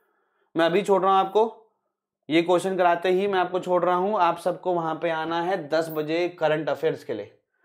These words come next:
और मजा कितना आएगा वो उन-, आप सबको पता है मेरे से ज्यादा, लेकिन, लेकिन, लेकिन कोई बच्चा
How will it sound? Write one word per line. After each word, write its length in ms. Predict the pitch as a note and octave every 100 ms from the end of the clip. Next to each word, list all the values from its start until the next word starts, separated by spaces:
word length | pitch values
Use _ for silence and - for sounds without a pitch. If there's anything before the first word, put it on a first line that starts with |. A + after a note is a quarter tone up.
| _ - D3
और 80 |
मजा 460 | C#3+ C#3+ D#3 E3 G#3+
कितना 360 | G#3+ G3+ G3+ G3
आएगा 260 | G3+ G3+
वो 200 | G3 F#3+
उन-, 180 | F#3 F#3
आप 160 | D#3+ E3
सबको 280 | F3+ - F#3
पता 260 | D#3+ E3+
है 100 | F3
मेरे 140 | E3 D3+
से 140 | D#3+
ज्यादा, 500 | C#3+ E3 D#3+ E3 - _ _ _ _ _ _ _
लेकिन, 480 | C#3 E3 E3 G#3+ E3+
लेकिन, 300 | D#3 E3 F#3+
लेकिन 260 | E3+ F3+ F3+
कोई 140 | F3+
बच्चा 400 | F3 E3+ G3